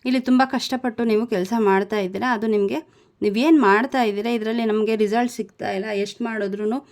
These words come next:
ಅನ್ನೋಂತಹ ಬೇಜಾರಲ್ಲಿದ್ದರೆ ಇಲ್ಲಿ ನಿಮ್ಗೆ ಏನಾಗ್ತಾ ಇದೆ,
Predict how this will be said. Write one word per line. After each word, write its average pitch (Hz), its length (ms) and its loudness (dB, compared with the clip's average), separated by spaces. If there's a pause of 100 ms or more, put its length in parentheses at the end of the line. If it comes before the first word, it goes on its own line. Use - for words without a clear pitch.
(340)
ಅನ್ನೋಂತಹ 233 520 0
ಬೇಜಾರಲ್ಲಿದ್ದರೆ 208 800 -2
ಇಲ್ಲಿ 226 160 -2
ನಿಮ್ಗೆ 214 280 2
ಏನಾಗ್ತಾ 202 400 0
ಇದೆ, 233 300 -6